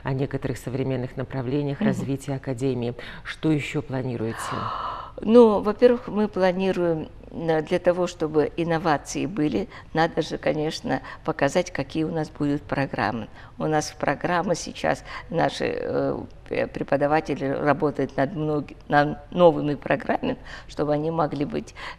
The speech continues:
Speaker 2: э, это самое. Вот мы говорим о, э, астрофизике. Астрофизикой никто не занимается, кроме нас. У нас, значит,
Speaker 1: У вас
Speaker 2: наш
Speaker 1: есть планетарий?
Speaker 2: Да, у нас не только планетарий, у нас есть специальные,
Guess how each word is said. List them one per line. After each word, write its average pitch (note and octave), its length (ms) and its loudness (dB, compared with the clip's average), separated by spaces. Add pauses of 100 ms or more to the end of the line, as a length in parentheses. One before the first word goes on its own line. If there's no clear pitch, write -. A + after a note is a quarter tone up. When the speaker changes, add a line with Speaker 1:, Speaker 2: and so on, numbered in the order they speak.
Speaker 2:
э, D3 80 2
это C#3 180 -2
самое. C3+ 280 0
Вот E3 180 0
мы F3+ 140 0
говорим D#3+ 480 2 (200)
о, D3 360 6 (440)
э, - 200 0
астрофизике. - 880 -4 (240)
Астрофизикой E3+ 840 -2
никто F#3+ 320 -2
не G3 140 -2
занимается, D3+ 680 -2
кроме D#3+ 360 -2
нас. D3+ 340 -2 (260)
У - 60 -6
нас, A#2 140 -4
значит, - 260 -8 (340)
Speaker 1:
У C#3 40 -2
вас D3+ 120 6
Speaker 2:
наш E3+ 80 0
Speaker 1:
есть F3 160 2
планетарий? D#3 560 0
Speaker 2:
Да, D#3+ 300 6
у D3+ 80 4
нас F3+ 320 0
не F#3+ 160 -2
только A3+ 260 0
планетарий, C#3+ 560 0
у D#3+ 80 0
нас F3 260 0
есть E3+ 200 -2
специальные, D#3+ 640 2